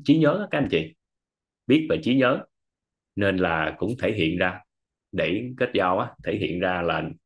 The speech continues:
cho biết là nãy giờ thầy đọc á, là con nhớ hết. Con có thể nhớ được những gì thầy nói. Thì thể hiện ra,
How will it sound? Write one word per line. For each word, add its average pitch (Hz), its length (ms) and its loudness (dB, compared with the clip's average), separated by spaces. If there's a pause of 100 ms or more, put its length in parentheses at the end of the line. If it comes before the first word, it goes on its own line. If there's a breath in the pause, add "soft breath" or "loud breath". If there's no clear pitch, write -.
cho - 140 4
biết 139 200 2
là 82 120 0
nãy 85 240 -2
giờ 82 200 0 (120)
thầy 85 180 -4
đọc 82 220 -4
á, 117 100 -6
là 82 340 -6
con 92 180 -4
nhớ 110 160 0
hết. 139 260 -2 (1000)
Con 92 240 -2
có 104 140 0
thể 85 140 0
nhớ 110 280 0
được 80 200 2 (500)
những 92 220 -4
gì 82 140 -2
thầy 80 120 -4
nói. 98 280 -4 (580)
Thì 78 340 0
thể 95 160 2
hiện 85 220 0
ra, 87 420 0